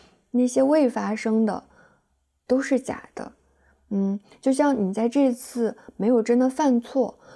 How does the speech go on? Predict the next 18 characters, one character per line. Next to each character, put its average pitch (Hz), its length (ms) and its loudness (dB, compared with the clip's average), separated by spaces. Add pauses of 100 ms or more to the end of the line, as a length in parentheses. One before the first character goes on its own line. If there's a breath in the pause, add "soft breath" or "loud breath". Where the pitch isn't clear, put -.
所 202 180 -2
以 208 140 2
你 180 220 -2
并 262 260 2
不 247 140 2
知 277 100 0
道 269 220 0
自 226 180 -4
己 185 80 -6
真 - 180 -2
的 226 120 0
犯 233 260 0
错 247 180 -4
了 208 140 0
会 294 240 0
怎 - 180 -8
么 - 80 -12
样， 190 240 -8